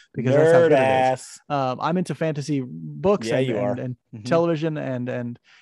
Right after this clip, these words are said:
Speaker 1: and playing, uh, around with swords in the park. And so,
Speaker 2: <laughs>
Speaker 1: uh,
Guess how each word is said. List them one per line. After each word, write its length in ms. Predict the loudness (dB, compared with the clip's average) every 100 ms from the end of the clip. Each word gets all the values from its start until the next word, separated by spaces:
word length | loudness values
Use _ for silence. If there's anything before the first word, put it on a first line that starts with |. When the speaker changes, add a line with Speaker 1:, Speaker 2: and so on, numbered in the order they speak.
| -8
Speaker 1:
and 180 | -6 -4
playing, 380 | 0 0 -2 -4
uh, 260 | -4 -4
around 260 | -2 -2 0
with 100 | -2
swords 300 | 0 0 0
in 60 | -4
the 60 |
park. 320 | 0 0 0 -6
And 140 | -6 0
so, 320 | 2 4 2 -6
Speaker 2:
<laughs> 160 | -16 -6
Speaker 1:
uh, 380 | 0 0 0